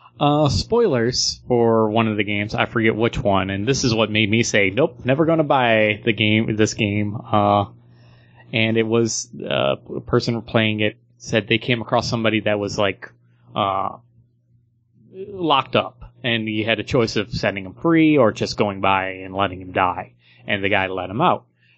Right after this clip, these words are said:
And then later on, you know, when he saves the game and came back, all his stuff was stolen. And it was because he let that guy out, and he followed them and then stole all the stuff. So all the progress he made and all the gear that he built up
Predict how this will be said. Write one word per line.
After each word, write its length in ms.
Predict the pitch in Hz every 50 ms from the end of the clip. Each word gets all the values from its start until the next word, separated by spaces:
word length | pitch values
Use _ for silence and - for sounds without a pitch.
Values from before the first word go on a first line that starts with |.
| _ _
And 160 | - 113 110 110
then 220 | 113 113 107 107
later 300 | 113 117 110 120 135 160
on, 320 | 170 147 131 120 117 110
you 100 | 107 104
know, 120 | 104 104 95
when 140 | 101 101 92
he 80 | 101
saves 380 | 101 - - 120 104 104 101 -
the 60 | 107
game 260 | 98 104 101 98 98
and 100 | 95 -
came 220 | - - 98 98 104
back, 420 | 147 160 147 123 117 - - - _ _ _ -
all 200 | - 127 127 127
his 220 | 110 120 113 - -
stuff 240 | - 127 117 - -
was 160 | 107 - -
stolen. 540 | - - 120 107 107 98 92 90 - - - _ _ _ _ _ -
And 100 | 120 104
it 40 | 107
was 160 | 101 101 -
because 380 | - 104 - - 120 120 104 -
he 100 | - 104
let 220 | 95 101 95 -
that 200 | - 98 90 90
guy 280 | - 98 92 90 90 95
out, 300 | 95 90 92 - - - 92
and 100 | 95 87
he 280 | - - 104 95 90 -
followed 440 | - 98 92 90 90 92 92 87 90
them 260 | - 98 92 95 95
and 120 | 95 95 95
then 200 | 95 90 - -
stole 380 | - - - 107 95 92 87 -
all 80 | -
the 100 | - -
stuff. 480 | - - - - - - - - - - _ _ _ _ _ _ _ _ _ _ _ _ _ _ -
So 160 | - - 117
all 280 | - - 127 131 135 135
the 120 | 131 131
progress 440 | 127 123 117 110 104 101 107 95 -
he 120 | - 110
made 280 | 98 95 92 90 90 87
and 120 | 95 90
all 240 | 95 101 107 110 113
the 80 | 107 117
gear 220 | 104 110 104 104 98
that 160 | 98 92 -
he 80 | 101
built 340 | 95 - 104 98 92 90 -
up 240 | 98 90 90 - -